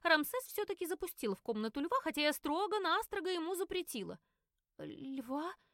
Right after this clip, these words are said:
испуганно спросила Черити. «Вы сказали...» «Вы только посмотрите, это же лохмотья, а не тапочки!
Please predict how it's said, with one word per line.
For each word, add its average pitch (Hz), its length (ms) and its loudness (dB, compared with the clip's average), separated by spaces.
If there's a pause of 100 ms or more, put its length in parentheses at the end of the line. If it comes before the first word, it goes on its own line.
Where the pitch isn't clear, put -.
(160)
испуганно 190 460 -4
спросила 220 520 -4
Черити. 202 460 -6 (320)
«Вы 302 220 -6
сказали...» 320 580 0 (340)
«Вы 359 220 0
только 427 380 -2
посмотрите, 320 680 0
это 330 180 0
же 311 100 0
лохмотья, 339 640 4
а 427 60 0
не 427 120 -2
тапочки! 277 540 0